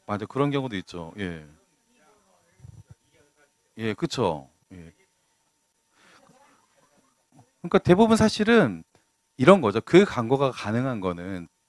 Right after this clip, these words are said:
통상적인 정서로는 그 광고가 가능하지 않아야 돼요. 근데 그 광고가 가능하고 그렇게 광고에서 이해되어지는 게 사실은 당연한 것 같이 여겨지는 그런 시대가 된 거죠.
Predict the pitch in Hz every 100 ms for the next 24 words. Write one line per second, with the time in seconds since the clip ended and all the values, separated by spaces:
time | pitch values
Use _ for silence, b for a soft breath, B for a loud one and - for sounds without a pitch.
0 | _ - 220 220 214 208 208 202 185 190
1 | 170 175 170 131 113 113 160 156 151 147
2 | - 131 - 107 113 113 - 107 110 117
3 | 113 107 87 110 139 113 85 80 78 82
4 | 73 _ b b b b b b 131 139
5 | 165 - 110 131 131 117 113 123 120 107
6 | 123 185 233 _ _ _ _ _ _ 151
7 | 170 - 185 - 120 120 139 127 117 147
8 | 135 101 139 147 120 110 110 110 107 147
9 | 214 240 _ _ _ _ - - 170 165
10 | 151 - 113 147 165 147 - 120 98 90
11 | 110 110 101 92 87 - 117 110 98 -
12 | 107 87 87 76 -